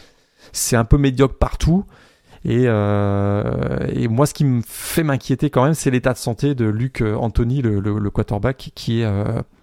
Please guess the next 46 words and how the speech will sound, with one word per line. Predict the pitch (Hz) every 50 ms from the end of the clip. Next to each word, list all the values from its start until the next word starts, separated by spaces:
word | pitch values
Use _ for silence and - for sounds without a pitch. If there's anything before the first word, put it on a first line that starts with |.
| _ _ _ _ _ _ _ _ _ _ _ _ _ - - - - - - - - _ _ _ _ _ _ _ _ _ -
qui | - -
a | 110
souffert, | - - 117 - 147 135 123
on |
se | - -
souvient, | - 120 127
d'une | 113 104 98 95
blessure | 95 104 92 - 127 113 -
très | - 139 127
grave, | 117 120 127 135 117 104 101
euh, | 98 98 95 95 101 104 113 110 110 113
lors | 120 117 110 98
du | 101 101
dernier | 101 127 127 131
match | 127 131 127 -
de | 127
la | 113 107
saison | - - 110 110 110
régulière | 110 104 101 104 110 117 117 104
en, | 101 107 - 135 110 -
en, | - 113
en | 107
deux | 98 117 117
mille | 113 110 101 101
vingt. | 107 123 143 139 - - - - - _ _ _ _ - - -
Et | - 123 120 123 113
il | 101 98 104
avait | 98 104 104
plutôt | - - - - 127
fait | - - 139
une | 123 110 101
bonne | 101 110 151 160 156 139
imp-, | 123 113 - - - - - - -
impression, | 143 135 123 - 147 143 139 - 254 277 262 151
hein, | 170 170
seize | - - 151 127 -
T | - 143 135
D, | 123 131 143 151 151 147
un | 131 117 110
ratio | 117 117 - - - 143 135
seize | - - - 143 135 -
cinq, | - - - 151 151 143 - -
euh, | 117 110 107 104 107 104
T | - - 123
D | 110 120 123
interception. | 113 110 - 113 101 - - 110 - - 156 165 185